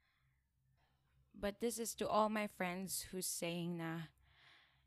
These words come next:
"Grabe, I admire you for that. Grabe, you are doing this, doing that, blah, blah, blah, blah, blah." You know, often I feel that I'm not good enough,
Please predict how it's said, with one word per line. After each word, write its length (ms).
"Grabe, 480
I 240
admire 340
you 160
for 100
that. 220
Grabe, 640
you 200
are 160
doing 520
this, 260
doing 440
that, 240
blah, 200
blah, 180
blah, 180
blah, 180
blah." 300
You 100
know, 460
often 680
I 280
feel 220
that 180
I'm 160
not 300
good 200
enough, 420